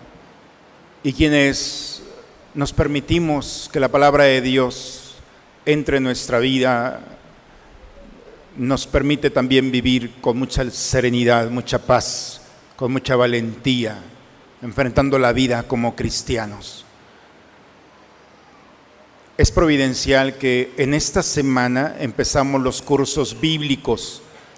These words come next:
los talleres bíblicos, hemos escuchado. Ya tenemos la escuela bíblica los jueves, en la mañana y en la tarde, tarde, noche.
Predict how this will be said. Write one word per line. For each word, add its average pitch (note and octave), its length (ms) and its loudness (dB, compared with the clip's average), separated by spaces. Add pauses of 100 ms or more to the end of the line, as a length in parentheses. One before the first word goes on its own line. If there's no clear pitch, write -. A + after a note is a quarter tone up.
los C3 180 0
talleres C3+ 540 2
bíblicos, C#3 680 -4
hemos C#3 320 -2
escuchado. A2+ 680 -4 (680)
Ya C#3+ 160 6
tenemos E3 340 4
la C#3+ 100 2
escuela D3+ 440 4
bíblica D#3 600 2
los B2 300 0
jueves, C3+ 720 2
en C3 140 0
la B2+ 80 2
mañana D#3 800 2
y C3 80 0
en B2 80 0
la A#2+ 160 -2
tarde, C3+ 320 4
tarde, B2+ 380 2
noche. A#2 360 -8